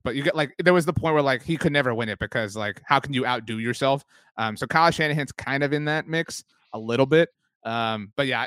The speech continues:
right now I think it's Mike McDaniel. But anyway, okay, let's move on. Um, the Washington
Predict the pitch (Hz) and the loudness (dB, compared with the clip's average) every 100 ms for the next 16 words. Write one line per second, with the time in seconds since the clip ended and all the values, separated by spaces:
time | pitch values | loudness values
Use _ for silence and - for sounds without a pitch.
0 | - 151 160 151 147 143 123 - 113 107 | -2 -4 0 0 0 -2 -6 -6 -6 -6
1 | 98 82 - _ 123 185 160 117 160 147 | -14 -18 -20 _ -2 4 4 4 4 4
2 | 110 135 170 160 151 135 127 131 131 127 | 2 0 2 4 4 2 0 0 0 0
3 | 123 135 131 123 143 165 180 175 170 160 | -2 -2 0 2 0 0 -6 -6 -4 -2
4 | 160 | -4